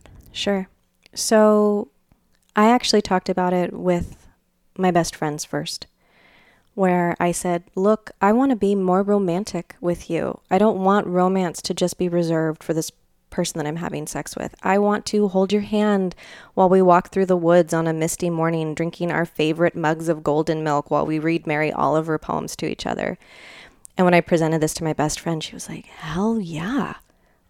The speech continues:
I wanna do more of that with you." And what happens is when we prioritize coupleism,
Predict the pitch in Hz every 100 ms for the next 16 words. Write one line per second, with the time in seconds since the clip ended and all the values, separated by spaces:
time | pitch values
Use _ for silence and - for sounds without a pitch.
0 | - 170 190 302 - 175 165 165 180 170
1 | 175 170 - 185 208 - - - - _
2 | 208 220 202 226 - 254 214 196 196 190
3 | 175 165 - 185 175 196 226 185 175 -
4 | - - 208 170 170 165 170